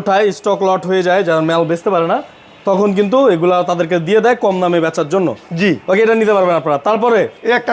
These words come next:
Speaker 2: খাট আছে রে, আঠারো গোলাপ।
Speaker 1: আঠারো গোলাপ, এটা তো
Speaker 2: জি।
Speaker 1: ভাইরাল খাট।
Speaker 2: জি, ভাইরাল খাট।
Speaker 1: এটা কি শোরুম পুরাতন?
Speaker 2: এটা শোরুম পুরাতন।
Speaker 1: শোরুম পুরাতন খাট।
Speaker 2: জি।
Speaker 1: ইনশাআল্লাহ আজকে একবারে ভালো একটা প্রাইসে, রিজনেবল প্রাইসে নিতে পারবেন ইনশাআল্লাহ।
Speaker 2: জি ভাই।
Speaker 1: ছয় ফিট বাই সাত ফিট।
Speaker 2: এই একটা আলমারি আকর্ষণীয়।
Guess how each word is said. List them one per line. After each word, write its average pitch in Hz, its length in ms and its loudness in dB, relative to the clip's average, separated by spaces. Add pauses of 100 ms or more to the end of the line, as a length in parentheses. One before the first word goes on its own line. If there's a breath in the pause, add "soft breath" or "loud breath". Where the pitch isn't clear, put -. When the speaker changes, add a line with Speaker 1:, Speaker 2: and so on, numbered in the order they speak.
Speaker 2:
খাট 233 200 0
আছে 240 180 0
রে, 269 80 2 (240)
আঠারো 240 280 0
গোলাপ। 202 200 0 (640 loud breath)
Speaker 1:
আঠারো 233 320 0
গোলাপ, 196 280 2
এটা 185 100 -2
তো 202 80 0
Speaker 2:
জি। 175 60 0
Speaker 1:
ভাইরাল 214 300 2
খাট। 185 160 0 (120)
Speaker 2:
জি, 220 60 -2 (100)
ভাইরাল 202 280 -2
খাট। 156 100 -2 (140)
Speaker 1:
এটা 202 140 2
কি 262 100 0
শোরুম 262 240 2
পুরাতন? 240 300 2 (100)
Speaker 2:
এটা 262 200 0
শোরুম 233 200 -6
পুরাতন। 196 260 -4 (220)
Speaker 1:
শোরুম 262 320 2
পুরাতন 240 360 0
খাট। 185 180 2
Speaker 2:
জি। 180 140 -2
Speaker 1:
ইনশাআল্লাহ 240 400 0
আজকে 233 200 -6 (100)
একবারে 247 280 -2 (500)
ভালো 185 340 0 (100)
একটা 262 220 -2
প্রাইসে, 226 280 0 (100)
রিজনেবল 262 420 0
প্রাইসে 226 260 2
নিতে 208 140 0
পারবেন 180 220 0
ইনশাআল্লাহ। 160 280 -2
Speaker 2:
জি 285 140 2
ভাই। 226 120 2 (240)
Speaker 1:
ছয় 240 160 2
ফিট 214 140 -2
বাই 220 140 0
সাত 196 140 -2
ফিট। 156 140 -2 (260)
Speaker 2:
এই 247 120 4
একটা 262 200 -6
আলমারি 269 320 2 (120)
আকর্ষণীয়। 214 480 -4